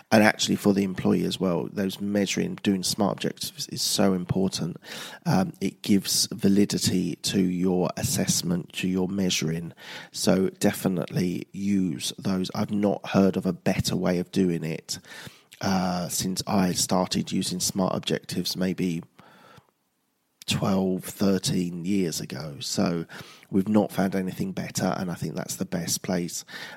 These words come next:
for you to be able to measure your performance. And then there's reporting.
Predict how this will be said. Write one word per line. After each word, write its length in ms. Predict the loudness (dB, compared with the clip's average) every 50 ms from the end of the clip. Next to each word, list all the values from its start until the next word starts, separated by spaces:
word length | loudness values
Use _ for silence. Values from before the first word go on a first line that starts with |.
| -18 -10
for 140 | -6 -4
you 180 | 0 0 2 2
to 100 | 0 0
be 100 | -2 -2
able 180 | -2 -2 -4 -4
to 140 | -4 -4 -4
measure 440 | -4 -2 -2 -2 0 0 -2 -2 -2
your 220 | -2 -4 -4 -4
performance. 840 | -6 -8 -10 -6 -4 -2 -2 -2 -4 -8 -12 -12 -8 -8 -8 -8 -8 -12 -18 -18 -14 -14 -14 -12 0 6
And 180 | 8 10 12
then 140 | 12 12 12
there's 160 | 10 8 8
reporting. 720 | 6 4 6 6 8 8 8 6 4 2 0 0 -2 -4